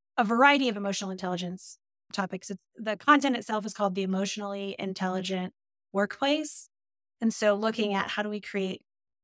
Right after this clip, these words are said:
systemic changes in cultures of emotional intelligence that really serve and support the existence of humans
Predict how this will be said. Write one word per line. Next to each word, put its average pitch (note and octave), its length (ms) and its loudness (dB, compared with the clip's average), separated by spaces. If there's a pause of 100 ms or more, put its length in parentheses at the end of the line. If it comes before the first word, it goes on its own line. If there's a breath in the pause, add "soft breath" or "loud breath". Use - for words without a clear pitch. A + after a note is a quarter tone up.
(100)
systemic C4+ 480 2
changes A#3 380 0
in G3 100 -2
cultures A#3+ 460 -4
of F#3+ 100 -4
emotional G3 420 -2
intelligence F#3+ 540 -4
that G3+ 140 -4
really A3+ 220 -4
serve A3 320 -2
and G#3 140 0
support G3 420 -4
the F#3+ 100 0
existence F#3+ 560 -2
of F#3+ 100 -2
humans A#3 500 -2